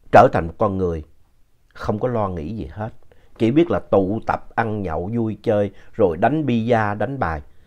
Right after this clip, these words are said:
Phải nói, không lẽ nói tứ độ tường thì cũng quá đáng. Nhưng mà gần như môn nào ba con cũng biết.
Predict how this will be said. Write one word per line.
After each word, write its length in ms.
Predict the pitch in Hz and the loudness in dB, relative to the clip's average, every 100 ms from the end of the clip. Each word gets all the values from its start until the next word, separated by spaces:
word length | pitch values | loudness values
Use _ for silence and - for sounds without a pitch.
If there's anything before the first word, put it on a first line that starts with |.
| - - | -20 -4
Phải 100 | 92 | 0
nói, 180 | 123 139 - - - - - | 0 0 -6 -20 -20 -20 -20
không 280 | - 98 110 | -8 -4 0
lẽ 120 | 98 | 0
nói 180 | 120 127 | 0 -4
tứ 220 | - 139 | -4 -2
độ 180 | 120 92 | -2 -2
tường 220 | - 90 78 | -2 -2 -4
thì 100 | 76 | -12
cũng 280 | - 110 | -10 -4
quá 160 | 117 123 | 0 0
đáng. 260 | 127 120 143 - - - | 0 -2 -6 -14 -20 -6
Nhưng 120 | 123 | 0
mà 80 | 110 | 0
gần 240 | 90 90 90 | 0 -2 -2
như 120 | 107 | 0
môn 260 | 107 104 | 0 0
nào 200 | 101 87 | -2 -4
ba 200 | 78 98 | -4 -6
con 200 | 98 101 | -8 -10
cũng 200 | 92 85 | -10 -10
biết. 160 | 104 110 | -10 -12